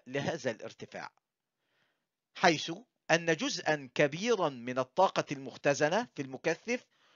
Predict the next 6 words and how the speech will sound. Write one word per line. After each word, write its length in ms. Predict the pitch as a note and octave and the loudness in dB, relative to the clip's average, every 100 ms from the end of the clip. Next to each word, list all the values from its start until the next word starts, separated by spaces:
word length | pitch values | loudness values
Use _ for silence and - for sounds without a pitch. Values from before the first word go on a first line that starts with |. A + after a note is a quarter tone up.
| _ _ | _ _
تفقد 520 | D#4+ D#4+ - F3+ D#3 | 0 0 4 6 6
في 80 | - | 4
التغلب 540 | D#3 - D3+ F#3 D3+ B2 | -2 2 4 4 2 6
على 280 | C3+ C3 | 8 8
مقاومة 580 | C3 B2+ - C3 D3+ C3+ C3+ | 4 0 2 2 2 0 -2
الأسلاك 840 | A#2 A#2+ C#3 C#3+ C#3+ - C#3 C3+ | -4 -6 2 4 4 0 -2 -2